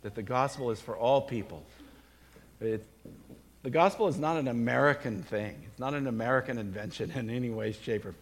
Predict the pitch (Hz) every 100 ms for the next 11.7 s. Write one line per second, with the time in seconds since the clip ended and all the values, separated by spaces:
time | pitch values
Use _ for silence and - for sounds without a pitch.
0 | 82 73 - - - - - - 113 165
1 | 165 147 - - - - 139 143 151 156
2 | 147 254 - - 120 98 90 - - -
3 | - - 101 85 65 - - - - -
4 | - - - 120 - 135 127 151 165 -
5 | 156 - 107 78 - - 98 98 104 95
6 | 71 - - - - 101 - 135 143 143
7 | - 104 98 78 67 - - - - -
8 | - - 120 - 185 196 170 160 139 117
9 | - - 135 131 127 - - - - -
10 | - - 120 117 123 120 117 107 113 139
11 | 156 156 - 151 147 156 151